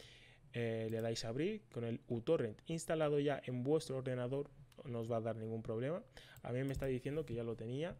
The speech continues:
así que ahí lo tengo. Simplemente, eh, esperar que se descargue. Evidentemente,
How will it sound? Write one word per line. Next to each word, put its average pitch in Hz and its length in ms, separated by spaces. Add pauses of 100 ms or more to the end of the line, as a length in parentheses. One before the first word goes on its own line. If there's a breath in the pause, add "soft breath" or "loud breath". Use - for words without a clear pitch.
(160)
así - 300
que 143 320 (720)
ahí 113 260
lo 113 160
tengo. 147 400 (420 loud breath)
Simplemente, 165 920
eh, 135 140
esperar 123 400
que 131 80
se 123 100
descargue. 147 580
Evidentemente, 123 800